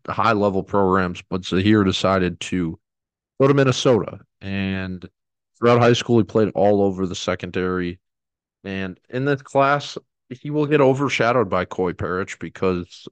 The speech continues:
of the familiarity that most Minnesota fans have with the number one player in Minnesota. But I think Zahir has the skills and intangibles to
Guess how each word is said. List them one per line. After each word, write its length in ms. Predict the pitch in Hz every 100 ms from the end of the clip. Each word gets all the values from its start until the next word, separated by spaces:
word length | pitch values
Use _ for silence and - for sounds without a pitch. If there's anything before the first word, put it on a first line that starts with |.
| -
of 320 | 90 87 80 - _ _ _
the 180 | 95 95
familiarity 800 | 90 95 104 104 92 98 101 101
that 280 | 92 90 - -
most 340 | 87 92 -
Minnesota 380 | 95 92 - 92
fans 340 | - 98 90 -
have 300 | 92 - 95
with 160 | 104
the 80 | 101
number 240 | 104 104
one 100 | 104
player 240 | 98 110 107
in 80 | 107
Minnesota. 560 | 107 - 107 110 113 _ _ _ _ _ _ -
But 80 |
I 160 | 98 120
think 240 | 135 131
Zahir 540 | 92 92 95 104 98 85
has 500 | 92 98 92 85 -
the 200 | 85 82
skills 720 | 80 - - 87 85 82 - -
and 160 | 87 80
intangibles 920 | 85 - 101 87 87 82 87 - -
to 520 | - 87 85 80